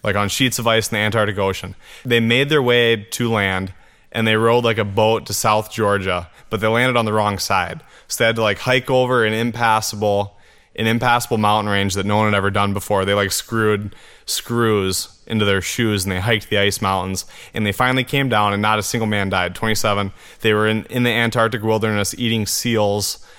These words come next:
and whale blubber for, like, years, <laughs> and they made it back. So I thought, if they can make it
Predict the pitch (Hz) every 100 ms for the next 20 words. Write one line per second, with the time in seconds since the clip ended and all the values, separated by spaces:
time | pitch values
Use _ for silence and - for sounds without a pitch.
0 | - - 104 101 110 110 104 101 95 95
1 | 95 - - - - - 110 101 92 95
2 | 101 104 95 90 - - - - - -
3 | - - - 523 - 123 127 127 139 139
4 | 107 92 95 - - - _ _ - 127
5 | 135 143 120 110 95 - - 107 123 143
6 | 147 110 104 92 101